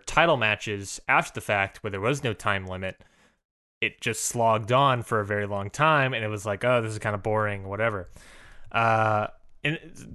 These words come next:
to bring it back to this match, to just, you know, c-, say that,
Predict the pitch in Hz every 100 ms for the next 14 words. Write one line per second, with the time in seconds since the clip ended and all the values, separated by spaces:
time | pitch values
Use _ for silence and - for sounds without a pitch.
0 | 151 143 113 147 151 139 127 123 117 147
1 | - 117 113 - 110 110 - - - 123
2 | 98 - _ - - - - 107 - -
3 | - 127 110 120 131 120